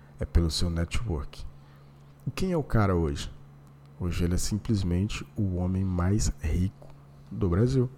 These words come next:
Hoje ele senta nas mesas, ah, dos homens mais poderosos do mundo pelo network que ele fez em Harvard. Então, essa é a importância de sempre tá se movimentando.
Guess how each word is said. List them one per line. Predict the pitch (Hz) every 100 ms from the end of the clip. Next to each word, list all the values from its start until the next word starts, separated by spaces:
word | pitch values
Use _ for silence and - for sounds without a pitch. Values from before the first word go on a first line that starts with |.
| - - - - - - -
Hoje | 92 98 101
ele | 120 120
senta | 107 - 151 165 165 120
nas | 107 95 90
mesas, | 95 120 147 123 98 85 78 - - - - -
ah, | 90 90 87 85 82 82
dos | 98 90
homens | 104 107 95
mais | 104 120 131
poderosos | - 117 107 104 101 101 95
do | 90
mundo | 82 98 131 147 113 - - - - -
pelo | 117 110
network | 104 101 123 165 - 170 120 123 156 -
que | -
ele | 120
fez | 92 - 117 135 -
em | - 156
Harvard. | 120 104 107 98 82 - - - - -
Então, | 117 135 147
essa | - 165 196 - 180 -
é | 151
a |
importância | 151 147 139 110 - 123 127 147 143
de | 117 120
sempre | 101 - 147 175 175 151
tá | 135 120 120
se | 123 - 143
movimentando. | 156 156 143 143 147 139 101 90